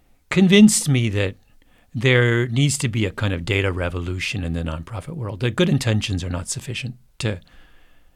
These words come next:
make a change, that you really have to be as sophisticated as, you know, any other marketplace actor if you wanna really make a difference. You know, you need to ask yourself, you know, the, I'll give you a random example. I read a big study recently that looked at the,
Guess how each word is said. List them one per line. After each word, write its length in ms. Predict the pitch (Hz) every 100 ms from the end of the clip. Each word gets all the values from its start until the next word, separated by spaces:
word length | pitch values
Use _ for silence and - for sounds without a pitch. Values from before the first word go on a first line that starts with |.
| -
make 180 | 127 117
a 20 |
change, 480 | - 127 131 - - _ -
that 180 | 113 -
you 80 |
really 140 | 175 127
have 120 | 107
to 80 | 120
be 160 | 104
as 120 | 98 -
sophisticated 800 | - - 110 - - 95 87 87
as, 280 | 82 - - - - - - - - _ _ - -
you 120 | 110
know, 220 | 85 98 -
any 220 | 113 107
other 160 | 87 85
marketplace 560 | 85 80 - - 82
actor 460 | 156 92 - 143 123
if 140 | -
you 120 | 117 104
wanna 300 | 101 98 98
really 340 | 95 98 98
make 220 | 92 90
a 60 | 90
difference. 500 | 101 - 135 - - - - -
You 100 | 123
know, 60 | 101
you 140 | 110
need 160 | 131 123
to 120 | 117
ask 240 | 110 -
yourself, 540 | 104 - 107 92 - - - _ _ _ -
you 120 | 113
know, 160 | 101
the, 260 | 90 104 139 - - _ 277 - -
I'll 80 | 110
give 120 | 90
you 100 | 87
a 40 |
random 300 | 87 90 90
example. 480 | 82 87 87 87 82 - _ _ - - - -
I 120 | 143
read 200 | 104 95
a 40 | 95
big 160 | 107
study 240 | - 104 95
recently 320 | 90 - 95
that 100 | 90
looked 280 | 131 104 -
at 180 | 92 -
the, 340 | 95 87 85